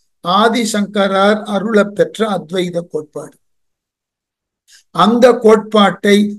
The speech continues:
வழி வழியாக இவர்கள் ஆச்சாரியார்களாக வந்து உலகிற்கு எடுத்து சொல்லுகிறார்கள், குருவாக நின்று.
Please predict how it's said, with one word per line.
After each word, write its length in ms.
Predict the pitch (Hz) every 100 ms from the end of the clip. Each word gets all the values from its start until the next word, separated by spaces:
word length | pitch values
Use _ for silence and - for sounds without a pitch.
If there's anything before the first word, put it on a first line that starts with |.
| -
வழி 340 | 180 185 220 247
வழியாக 600 | 240 240 233 226 233 240 240
இவர்கள் 380 | 226 208 196
ஆச்சாரியார்களாக 1200 | 180 196 - 208 208 208 202 196 185 185 185 180 170
வந்து 380 | 165 175 202 202 214 208 _ _ -
உலகிற்கு 500 | 190 202 170 - 208
எடுத்து 320 | 175 170 190 180
சொல்லுகிறார்கள், 760 | 160 180 185 165 156 156 175 - _ -
குருவாக 800 | 160 190 214 233 208 202 190 202
நின்று. 460 | 185 170 165 156